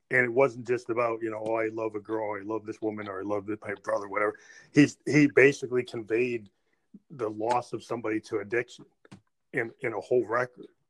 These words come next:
And, and, and that's the kind of stuff that an artist can be, like a writer or a filmmaker,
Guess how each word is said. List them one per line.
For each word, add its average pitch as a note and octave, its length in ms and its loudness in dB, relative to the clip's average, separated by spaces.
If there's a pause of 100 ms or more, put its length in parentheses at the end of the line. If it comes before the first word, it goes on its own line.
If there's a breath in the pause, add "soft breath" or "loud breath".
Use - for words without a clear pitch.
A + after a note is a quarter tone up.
And, G#2+ 340 -8
and, A2+ 160 -4 (360 loud breath)
and D3 160 4
that's D#3 180 2
the D3+ 60 6
kind D#3 200 2
of C3+ 60 -2
stuff D3 300 0
that C3+ 100 4
an B2+ 180 0
artist C#3 380 2
can B2 120 -6
be, B2 100 0
like A#2 180 -2
a A2 40 -6
writer B2+ 380 0
or A#2 180 0
a G#2 40 -8
filmmaker, C3 600 -4